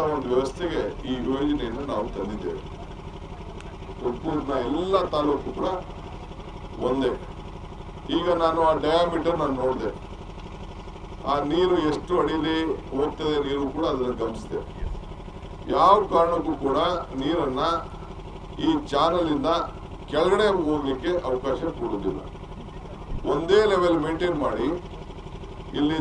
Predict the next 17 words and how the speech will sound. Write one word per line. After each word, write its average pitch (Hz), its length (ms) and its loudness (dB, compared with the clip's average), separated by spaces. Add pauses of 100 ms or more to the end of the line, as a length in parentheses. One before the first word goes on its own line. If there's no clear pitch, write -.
ಸ್ಕಾಡಾ 156 460 4
ಹಾಕಿ, 135 260 0 (1080)
ಆ 143 40 4 (120)
ಸ್ಕಾಡಾನ 175 500 4 (140)
ಬೆಂಗಳೂರಲ್ಲೂ 165 460 2 (120)
ಕೂಡ 180 100 4 (160)
ನೋಡ್ಕೊಂಡು 156 480 0 (160)
ಪ್ರತಿದಿನ 147 460 0 (140)
ವಾಚ್ 117 300 -2
ಮಾಡ್ಬೋದು. 135 400 2 (1080)
ಎಲ್ಲ 180 280 6 (160)
ನಾಗರಿಕರು 170 640 4
ಕೂಡ 175 100 2 (160)
ಕಂಟ್ರೋಲ್ 151 400 0
ಮಾಡ್ಲಿಕ್ಕೆ 127 400 0 (340)
ಅವಕಾಶ, 127 360 0 (380)
ವೀಕ್ಷಣೆ - 360 -2